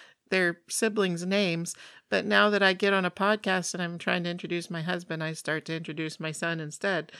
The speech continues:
No, this is not Nathan. <laughs> This is my husband, Rich, of twenty-seven years. <laughs> And,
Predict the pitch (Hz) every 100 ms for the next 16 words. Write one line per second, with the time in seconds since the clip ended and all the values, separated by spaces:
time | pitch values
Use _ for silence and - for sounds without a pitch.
0 | - - - _ 190 160 156 180 196 240
1 | 226 233 269 269 254 214 185 269 - -
2 | 254 - - - _ _ _ - - 330
3 | - - 269 285 294 277 269 220 233 240
4 | 220 247 233 262 311 - - 214 - 277
5 | 339 359 - 208 220 277 370 359 - -
6 | - - - - 453 - - - _ _
7 | - 370 427 311 - - 277 262 254